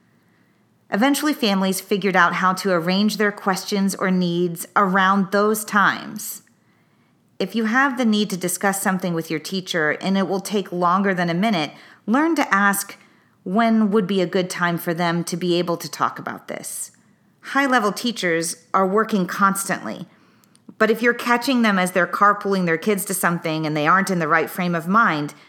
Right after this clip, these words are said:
you aren't going to get the answers that you're looking for. You're going to want them to be able to focus and give solid advice.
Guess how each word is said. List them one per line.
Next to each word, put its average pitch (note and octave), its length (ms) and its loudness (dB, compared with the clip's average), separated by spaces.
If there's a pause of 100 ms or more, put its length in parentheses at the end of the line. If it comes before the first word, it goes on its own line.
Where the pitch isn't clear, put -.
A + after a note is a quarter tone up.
(100)
you G#3+ 200 0
aren't B3+ 320 2
going G#3 200 2
to F#3+ 100 -4
get F3+ 220 0
the D#3 160 -2
answers E3 320 -4
that C#3+ 100 -2
you're D3 160 -4
looking D#3+ 320 -4
for. - 420 -10 (1160)
You're G3 140 -2
going B3+ 200 0
to A3+ 120 -2
want G#3+ 240 2
them F#3+ 120 0
to F3 80 -8
be E3+ 140 0
able E3+ 160 0
to E3+ 120 -10
focus F#3+ 600 -2 (100)
and F#3+ 160 0
give F#3 200 0
solid E3 500 0
advice. - 720 -6